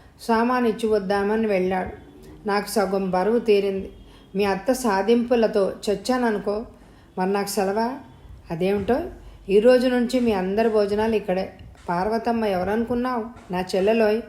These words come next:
"కాదనడానికి నాది గుండా చెరువా?" "కానీ మావయ్య, నేను కాసేపు విశ్రాంతి తీసుకోవాలి.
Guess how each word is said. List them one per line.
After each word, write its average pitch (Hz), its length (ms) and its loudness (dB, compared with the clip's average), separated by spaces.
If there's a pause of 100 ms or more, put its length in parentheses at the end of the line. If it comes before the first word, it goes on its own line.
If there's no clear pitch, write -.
(640)
"కాదనడానికి 233 960 2
నాది 196 360 0
గుండా 190 480 2
చెరువా?" 208 380 2 (600)
"కానీ 185 320 0
మావయ్య, 196 540 0
నేను 196 260 -2
కాసేపు 190 440 -2
విశ్రాంతి 214 500 -2
తీసుకోవాలి. 175 460 -2